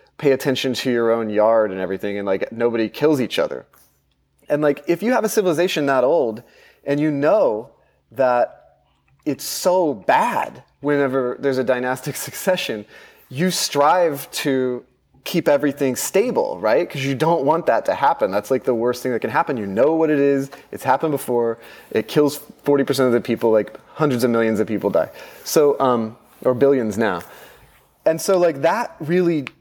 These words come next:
I love that idea of the apocalypse happening all the time. And this idea of, can we keep pushing human civilization forward without having it fall apart and, like, you know,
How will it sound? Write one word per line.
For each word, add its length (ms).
I 120
love 280
that 180
idea 440
of 280
the 80
apocalypse 560
happening 520
all 200
the 80
time. 400
And 340
this 220
idea 440
of, 380
can 200
we 100
keep 340
pushing 500
human 280
civilization 640
forward 680
without 600
having 300
it 140
fall 320
apart 480
and, 100
like, 240
you 120
know, 240